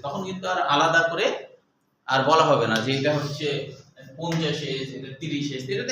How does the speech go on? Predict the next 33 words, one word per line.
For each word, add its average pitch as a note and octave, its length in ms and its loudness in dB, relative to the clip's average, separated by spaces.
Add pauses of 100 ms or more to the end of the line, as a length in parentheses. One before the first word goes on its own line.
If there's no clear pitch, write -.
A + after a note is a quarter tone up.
একীভূত G3+ 320 -4
হয়ে - 140 -8
গেছে, - 180 -20 (560)
ঠিক - 160 -20
আছে? - 120 -18 (360)
তাহলে - 160 -12 (140)
একীভূত B3 320 -4 (100)
হয়ে D#3+ 200 -2
গেলে E3 140 0 (140)
তখন G3 220 -2 (100)
কিন্তু - 260 -8 (520)
এইটার A3+ 300 -2 (280)
আয়তন C#3 340 -2 (460)
বলবো B2+ 240 -4 (100)
যে - 80 -6 (200)
সেভেন্টি A2 460 -8 (500)
এস। - 120 -8 (440)
হ্যাঁ, - 180 -10
যেমন A#3 260 -2
ধরো, D#3 180 2 (520)
আহ, D3 200 2
আমরা F3 220 4 (120)
যখন E3 180 0 (140)
হাত D3 180 4 (340)
ধরো C#3+ 220 -2 (340)
এরকম D3+ 240 -4 (120)
করছি, - 340 -12
তাই D#3+ 160 -8
না? - 60 -6 (480)
তখন G#3 260 -6
আমি G3 200 -4
যদি F#3+ 160 -2 (180)
আয়তনের F3 400 0